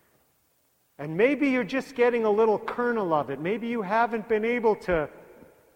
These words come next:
like, maybe you step up and you say to the prayer team, "I don't even know what I want to say, but there's something going on in here."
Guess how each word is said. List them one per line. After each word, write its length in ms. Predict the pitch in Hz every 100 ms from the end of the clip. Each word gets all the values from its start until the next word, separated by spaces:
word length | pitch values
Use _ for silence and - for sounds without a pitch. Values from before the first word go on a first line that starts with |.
| _ _ _ _ _ -
like, 200 | 190 185
maybe 240 | 233 220
you 80 | 214
step 400 | - - 220 -
up 240 | 233 226
and 140 | 190 180
you 80 | 180
say 320 | - 214 214
to 80 | 175
the 100 | 165
prayer 260 | - 202
team, 280 | 196 185 156 - - -
"I 120 | -
don't 220 | 190 220 202
even 320 | 196 185 170
know 160 | 170
what 220 | 175 156 147
I 80 |
want 260 | 143 156 165
to 80 | 147
say, 360 | - 175 160
but 200 | 123 127
there's 220 | - 147 -
something 420 | 180 170 180 156
going 300 | 156 156 147
on 240 | 143 131
in 100 | 110
here." 280 | 98 92 82